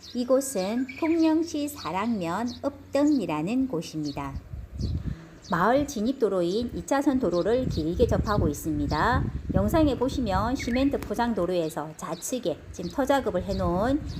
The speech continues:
이 부분이 오늘 소개해드릴 매물이 되겠습니다. 이 차선 도로와 오늘 이 토지는 길이를 약 오십 미터 정도를 물었습니다. 자, 그렇다고 해서 토지가 폭이 좁냐? 그것도 아닙니다.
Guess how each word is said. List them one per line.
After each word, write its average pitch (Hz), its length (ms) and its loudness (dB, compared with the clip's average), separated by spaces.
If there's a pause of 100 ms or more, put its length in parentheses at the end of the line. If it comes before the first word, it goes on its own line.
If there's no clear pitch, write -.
이 - 240 2
부분이 233 580 2
오늘 180 420 0
소개해드릴 214 600 -2
매물이 160 380 0
되겠습니다. 139 640 -4 (1500)
이 240 80 -2
차선 320 420 4
도로와 220 480 2
오늘 208 260 0
이 190 120 -4
토지는 208 760 -2 (200)
길이를 196 340 0
약 175 160 -2 (160)
오십 311 280 0
미터 180 220 2
정도를 156 520 0
물었습니다. 156 960 2 (360)
자, 180 160 -12
그렇다고 285 400 4
해서 262 180 2
토지가 269 1040 0
폭이 339 340 0
좁냐? 302 500 -2
그것도 220 260 -2
아닙니다. 160 440 -4